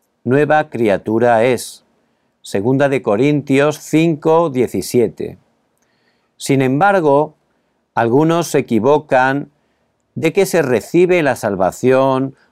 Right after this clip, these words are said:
por algunas circunstancias o algunas razones que poseen. Por lo tanto, antes que todo,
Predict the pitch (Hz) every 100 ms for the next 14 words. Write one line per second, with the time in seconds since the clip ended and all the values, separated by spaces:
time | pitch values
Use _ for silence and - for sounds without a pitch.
0 | _ - 185 175 147 175 175 - - 165
1 | 143 123 - - 151 156 147 123 120 120
2 | 131 - _ _ _ _ 175 190 - 110
3 | 110 120 139 135 135 104 90 - 135 139
4 | 131 117 127 117 - 92 - 156 123 78
5 | 73 _ _ _ _ _ _ _ _ _
6 | - 139 127 117 185 190 175 143 127 139
7 | - _ _ _ _ - 147 147 160 160
8 | - 120 - 151 131 113 123